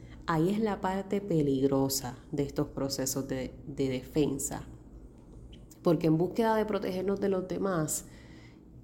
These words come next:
nos estamos haciendo un daño, autodestruyéndonos. En la ruta esto se puede presentar en cualquier location, en cualquiera de las estaciones, no importando la edad que tengas.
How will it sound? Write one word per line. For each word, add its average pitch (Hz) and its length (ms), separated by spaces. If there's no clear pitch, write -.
nos 165 140
estamos 165 380
haciendo 156 340
un 151 140
daño, 143 380
autodestruyéndonos. 160 1700
En 170 180
la 165 140
ruta 208 580
esto 180 340
se 202 140
puede 180 240
presentar 202 480
en 196 160
cualquier 165 920
location, 156 800
en 185 160
cualquiera 175 420
de 196 80
las 180 140
estaciones, 151 880
no 170 100
importando 175 760
la 160 100
edad 143 240
que 147 160
tengas. 147 680